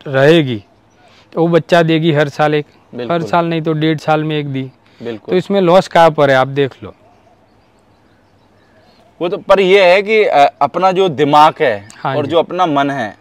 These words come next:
Speaker 2: वो उसकी सेवा के प्रति समर्पित होना चाहिए। मेरे को लगता है
Speaker 1: वो
Speaker 2: फल तभी मिलेगा।
Speaker 1: हाँ, तभी मिलेगा।
Speaker 2: अगर दिमाग में ये सेट है ना कि यार इसका आएगा और पाँच लाख में बेचूंगा, फिर मैं Alto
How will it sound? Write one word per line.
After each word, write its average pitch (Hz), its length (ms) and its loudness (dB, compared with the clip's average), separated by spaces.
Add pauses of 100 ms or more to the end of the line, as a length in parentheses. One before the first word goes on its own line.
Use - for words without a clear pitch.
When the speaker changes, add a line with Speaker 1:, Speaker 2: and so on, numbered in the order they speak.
(100)
Speaker 2:
वो 175 160 -4
उसकी 175 220 -8
सेवा 160 380 0
के 170 120 -8
प्रति 165 320 -8
समर्पित 147 540 -6
होना 127 200 -2
चाहिए। 147 260 -6
मेरे 151 180 -6
को 156 60 -2
लगता 226 220 4
है 226 60 8
Speaker 1:
वो 220 60 4
Speaker 2:
फल 156 160 2
तभी 156 300 2
मिलेगा। 143 280 2
Speaker 1:
हाँ, 170 220 4
तभी 196 260 4
मिलेगा। 147 400 2
Speaker 2:
अगर 170 160 4
दिमाग 160 400 2
में 185 160 -6
ये 156 220 -2
सेट 165 340 0
है 160 60 2
ना 190 200 -4
कि 170 220 -8
यार 175 120 -4
इसका 135 400 -2
आएगा 160 200 0
और 190 180 -6
पाँच 147 240 -4
लाख 151 200 0
में 151 180 -8
बेचूंगा, 131 500 -8 (400)
फिर 123 100 -6
मैं 143 160 0
Alto 131 280 0